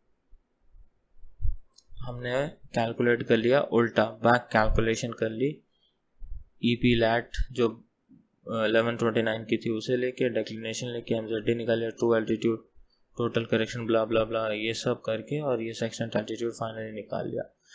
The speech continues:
तो अब हम क्या करेंगे, इलेवन ट्वेंटी नाइन से पन्द्रह बीस मिनट पहले जो सेक्शन altitude हमारा आया हुआ है फ़ोर्टी टू degree thirteen point टू minutes,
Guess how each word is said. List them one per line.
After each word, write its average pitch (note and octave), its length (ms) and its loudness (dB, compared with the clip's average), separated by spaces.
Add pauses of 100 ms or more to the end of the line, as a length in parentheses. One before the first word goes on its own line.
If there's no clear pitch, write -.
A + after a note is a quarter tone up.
(220)
तो C3 80 4
अब B2+ 160 4
हम C#3 120 0
क्या D3+ 160 -2
करेंगे, B2+ 320 0
इलेवन D3+ 400 0
ट्वेंटी C#3 320 -2
नाइन C3+ 300 -2
से C#3+ 160 0
पन्द्रह C3 340 0
बीस C3 340 -2
मिनट A2+ 280 -2
पहले A2+ 440 0 (600)
जो B2 120 -4
सेक्शन B2+ 480 -2
altitude A#2+ 460 2
हमारा A2+ 360 -2
आया A2+ 160 -2
हुआ A2+ 140 4
है F3 60 4
फ़ोर्टी A#2 340 2
टू A2+ 140 0
degree A2+ 260 0
thirteen A#2 340 0
point A#2 380 0
टू C3 360 0 (400)
minutes, B2+ 500 2